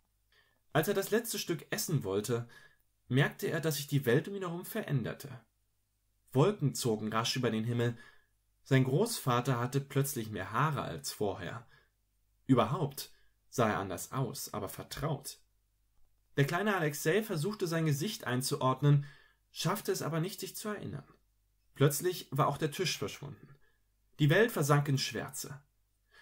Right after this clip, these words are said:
Nur er und die unbekannte Mann saßen im Spot,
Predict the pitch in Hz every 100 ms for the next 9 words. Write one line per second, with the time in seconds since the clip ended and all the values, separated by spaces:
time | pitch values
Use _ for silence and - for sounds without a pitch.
0 | - 190 247 - 202 175 139 127 127 170
1 | 160 147 143 143 131 139 120 107 107 113
2 | 110 - 107